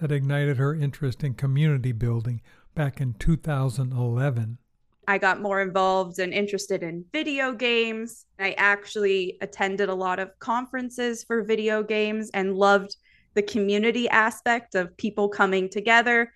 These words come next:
Speaker 2: to share in their passion around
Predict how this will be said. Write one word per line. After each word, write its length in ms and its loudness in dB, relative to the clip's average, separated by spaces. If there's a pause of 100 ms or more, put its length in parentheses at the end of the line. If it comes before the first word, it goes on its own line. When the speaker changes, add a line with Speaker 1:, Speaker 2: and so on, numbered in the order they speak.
(380)
Speaker 2:
to 100 2
share 720 6 (240)
in 220 2
their 180 6
passion 800 0 (120)
around 720 6